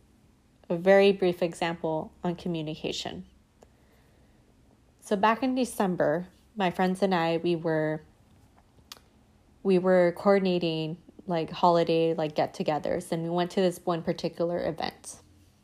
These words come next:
okay? And so we decided that we were gonna meet up at a particular place.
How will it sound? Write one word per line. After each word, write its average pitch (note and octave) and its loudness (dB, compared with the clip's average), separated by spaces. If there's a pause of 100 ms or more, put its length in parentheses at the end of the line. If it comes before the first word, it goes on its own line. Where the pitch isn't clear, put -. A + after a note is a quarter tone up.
(240)
okay? E3+ -4 (840)
And E3+ 0
so E3 2 (960)
we F#3+ 2
decided F3 4
that E3 0
we E3+ 0
were E3+ 0
gonna E3 -2
meet D#3 -4
up - 0 (520)
at D#3+ 0 (160)
a F#3 -4
particular F3 -2
place. - -4